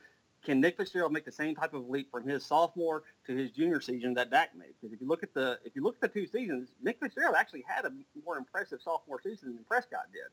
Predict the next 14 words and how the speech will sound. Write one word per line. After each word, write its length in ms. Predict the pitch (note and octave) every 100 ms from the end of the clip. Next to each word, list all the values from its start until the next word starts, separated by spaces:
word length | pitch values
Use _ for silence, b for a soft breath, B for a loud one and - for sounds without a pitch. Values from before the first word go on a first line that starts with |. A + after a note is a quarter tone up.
| _ -
Now, 200 | D3 C#3+
he 80 |
probably 240 | - G3+ E3
had 100 | D3+
more 140 | C3
playing 340 | - D#4 A#3 D3
time, 320 | A#2 A2 B2+
but 240 | B2+ A#2
nevertheless, 720 | E3+ E3 C3+ G3+ B2 - - _ _ _
people 200 | G#3+ B3
are 40 |
gonna 160 | A#3 G#3+
start 220 | G#3+ F#3
looking, 320 | F#3 - A#2+